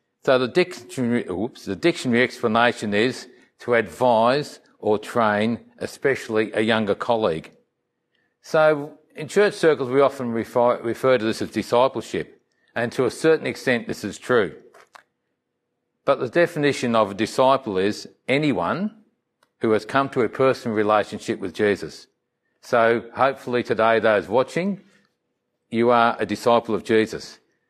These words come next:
And if you're not a disciple of Jesus and you haven't come to know him, there is, there are people that can draw you to him and show you him, and, and that, um,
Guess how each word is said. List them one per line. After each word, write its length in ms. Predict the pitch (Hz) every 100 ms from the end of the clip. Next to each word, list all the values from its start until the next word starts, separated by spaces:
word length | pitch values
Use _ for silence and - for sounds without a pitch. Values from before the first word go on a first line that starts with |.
| -
And 160 | 95
if 160 | 101 -
you're 80 | 107
not 340 | 123 147 -
a 60 | 104
disciple 560 | 113 - 120 120 113
of 100 | 101
Jesus 420 | - 120 139 135
and 100 | 110
you 40 | 85
haven't 300 | 107 107 -
come 180 | 113 98
to 80 |
know 240 | 104 104 101
him, 440 | 104 139 160 - _ _ _ _ _ _ _ _ _ _ _ _ _ _ _ _ _ _ _ -
there 240 | 107 110
is, 480 | 107 107 - - - _ _ _ _ _ _
there 140 | - 95
are 80 | 90
people 460 | - 135 - 123
that 120 | 95
can 260 | - 87 82 - _ _ _ _
draw 240 | - 120 131
you 100 | 123
to 140 | 120
him 320 | 107 131 147
and 180 | 123 117
show 260 | - 120 113
you 260 | 123 123
him, 400 | 101 120 151 135 - _ _ _ -
and, 140 | 92 -
and 360 | - 107 104 98
that, 340 | 104 101 _
um, 420 | 110 104 104 104